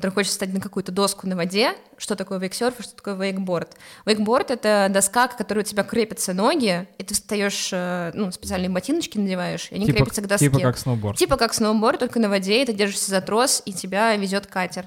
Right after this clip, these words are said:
Speaker 1: А
Speaker 2: Ага.
Speaker 1: на вейксерф ты встаешь босиком, и там, да, наверное, риск получить, э, доской по голове побольше.
Speaker 2: Ну, то есть
Speaker 1: Поэтому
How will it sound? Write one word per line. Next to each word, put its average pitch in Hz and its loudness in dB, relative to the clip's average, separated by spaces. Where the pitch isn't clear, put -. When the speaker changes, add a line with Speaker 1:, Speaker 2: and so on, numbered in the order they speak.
Speaker 1:
А 190 4
Speaker 2:
Ага. 185 -6
Speaker 1:
на 190 -4
вейксерф 240 0
ты 220 -4
встаешь 202 -2
босиком, 208 -2
и 208 2
там, 247 4
да, 196 4
наверное, 202 2
риск 220 0
получить, - -4
э, 190 -4
доской 190 -4
по 214 -12
голове 185 -2
побольше. 185 -8
Speaker 2:
Ну, 165 2
то 170 6
есть 165 6
Speaker 1:
Поэтому 202 4